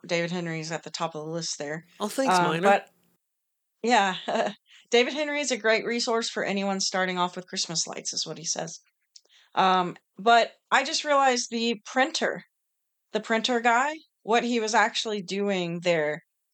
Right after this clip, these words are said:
Speaker 1: He's, he, they print
Speaker 2: Oh, yes.
Speaker 1: clips, pixel jigs, and other tools to help your light show come to life. I didn't understand what exactly they were printing. I mean, we would see it at night when we would leave. They had the printer set up to run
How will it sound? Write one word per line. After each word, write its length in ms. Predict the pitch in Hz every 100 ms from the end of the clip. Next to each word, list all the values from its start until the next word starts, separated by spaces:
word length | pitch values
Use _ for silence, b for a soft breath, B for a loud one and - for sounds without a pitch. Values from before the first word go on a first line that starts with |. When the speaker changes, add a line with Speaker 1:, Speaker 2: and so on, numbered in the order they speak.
| _ b b
Speaker 1:
He's, 420 | 220 208 202 - -
he, 120 | 202
they 200 | 202 202 208
print 420 | - 226 214 208 _ - -
Speaker 2:
Oh, 260 | 220 233 185
yes. 420 | 196 135 - -
Speaker 1:
clips, 640 | - 240 247 254 - -
pixel 500 | - 220 - 240 214
jigs, 480 | 196 208 202 196 196
and 120 | 180 -
other 300 | 175 180 175
tools 280 | 180 180 170
to 80 |
help 180 | 175 165
your 120 | 165
light 220 | 160 160 -
show 380 | - 156 156 -
come 280 | - 156 156 -
to 100 | 135
life. 420 | 151 139 107 - - b b b b _ -
I 100 | 196
didn't 360 | 240 247 - -
understand 600 | 208 220 202 - 196 180
what 260 | 156 185 180
exactly 460 | 170 170 165 175
they 120 | 165
were 180 | 160 151 -
printing. 420 | 185 185 156 143 -
I 80 |
mean, 140 | 165 165
we 100 | 185
would 160 | 185
see 280 | 165 - 185
it 80 | 180
at 120 | -
night 220 | 165 165
when 120 | 165 170
we 120 | 160
would 160 | 165 151
leave. 220 | 165 170
They 100 | 165
had 160 | 156
the 80 | 160
printer 400 | - 175 165 165 _ b b b
set 200 | - 190
up 120 | 175 -
to 100 | 180
run 480 | 160 175 160 165